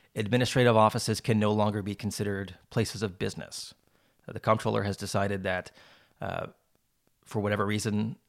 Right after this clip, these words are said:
that description doesn't justify being called a place of business. Okay, so probably a relatively minor change.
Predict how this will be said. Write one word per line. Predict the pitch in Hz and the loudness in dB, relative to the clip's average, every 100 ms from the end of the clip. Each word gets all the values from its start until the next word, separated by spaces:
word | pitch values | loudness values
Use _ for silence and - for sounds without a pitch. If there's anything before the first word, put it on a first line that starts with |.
| _ - | _ -12
that | 110 98 123 131 113 - _ _ - | -12 -12 0 2 2 0 _ _ -6
description | 117 - 156 - 120 | -4 2 2 2 0
doesn't | 107 110 110 | 2 0 0
justify | 107 104 - 107 101 | -2 -4 -2 0 0
being | 101 101 | -4 -8
called | - 90 95 | -6 -8 -8
a | |
place | - 101 | -6 -6
of | 95 | -4
business. | 101 101 - - | -6 -6 -10 -10
Okay, | 92 92 | -6 -6
so | 95 101 98 _ - _ _ _ _ _ _ - | -6 -8 -10 _ -20 _ _ _ _ _ _ -2
probably | 107 110 104 110 104 | 0 2 4 2 2
a | 104 | 0
relatively | 104 107 117 - - | 0 4 4 2 0
minor | 104 98 95 | -2 -2 -4
change. | 95 98 - - | -6 -10 -12 -18